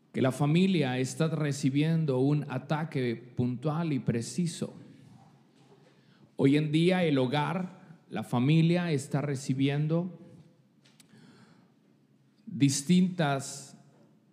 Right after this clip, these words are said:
formas de ataque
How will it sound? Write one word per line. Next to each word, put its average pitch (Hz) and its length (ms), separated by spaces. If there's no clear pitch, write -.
formas 160 800
de 131 160
ataque 123 920